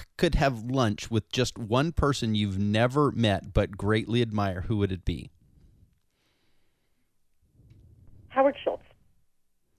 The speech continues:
Speaker 1: From Starbucks.
Speaker 2: Mm-hmm.
Speaker 1: All right. And finally, you know that many of us, as we progress in life, and I'm, uh, well into my, my later forties,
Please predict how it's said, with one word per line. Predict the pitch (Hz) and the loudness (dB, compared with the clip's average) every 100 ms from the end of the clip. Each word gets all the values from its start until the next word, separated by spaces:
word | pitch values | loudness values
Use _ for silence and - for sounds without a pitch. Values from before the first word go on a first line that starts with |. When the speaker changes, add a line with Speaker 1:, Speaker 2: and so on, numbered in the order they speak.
| _ | _
Speaker 1:
From | - 107 101 98 | -2 -2 0 -4
Starbucks. | - 104 - - - - _ _ _ - 208 | 0 0 0 -16 -20 -20 _ _ _ -12 -2
Speaker 2:
Mm-hmm. | 339 - _ _ - | -2 -2 _ _ -10
Speaker 1:
All | 90 | -6
right. | 98 147 _ - - - - _ - | -4 -6 _ -20 -20 -20 -20 _ -2
And | 135 135 135 131 - | 0 2 2 0 -4
finally, | - 143 143 131 98 95 - | 0 2 4 2 -2 -6 -2
you | 143 | 2
know | 180 170 | 4 6
that | 139 - | 2 2
many | 120 147 151 | 2 4 4
of | 113 | 6
us, | 113 - | 4 4
as | - 113 104 | 2 0 2
we | 104 107 104 | 0 0 0
progress | - 113 107 123 - | 0 0 4 2 2
in | 120 107 | 0 2
life, | 95 101 - | 2 2 0
and | 98 101 | -2 0
I'm, | 113 113 - 104 | 2 0 -4 -6
uh, | 107 | -6
well | 120 110 131 | 2 4 6
into | 139 131 - 117 | 4 2 0 0
my, | 107 101 98 87 - | 2 2 0 -6 -10
my | 98 98 95 95 92 | -4 -2 0 0 -4
later | 95 104 120 123 | -2 0 2 0
forties, | 107 127 123 95 95 98 | 0 2 2 2 -4 -8